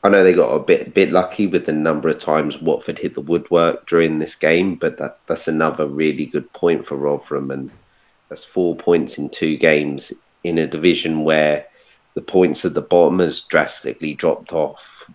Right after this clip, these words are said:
to the, where you might only need a point per game, which is forty-six points. So e-, every draw down at the bottom i-, is massive,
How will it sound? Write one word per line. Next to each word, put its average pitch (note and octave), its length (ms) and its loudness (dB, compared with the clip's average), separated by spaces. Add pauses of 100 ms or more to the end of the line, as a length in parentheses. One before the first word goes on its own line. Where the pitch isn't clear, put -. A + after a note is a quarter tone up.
(140)
to - 140 -20
the, D2 100 -18 (140)
where C#2+ 400 -8 (100)
you E2 100 -8
might E2 200 0
only D#2 160 -2
need D#2 280 -2
a E2 40 -4
point - 360 -4
per D2+ 160 -8
game, D#2 360 0
which D2+ 180 -10
is C#2+ 120 -14
forty-six - 680 -10 (120)
points. - 580 -20 (480)
So D2+ 280 -6 (380)
e-, G#2+ 200 2
every G#2+ 360 2
draw E2+ 560 2 (100)
down D#2 260 2
at - 100 -6
the - 80 -8
bottom D#2 360 -2
i-, C#2+ 160 -8
is D2 300 -8
massive, D2 480 -4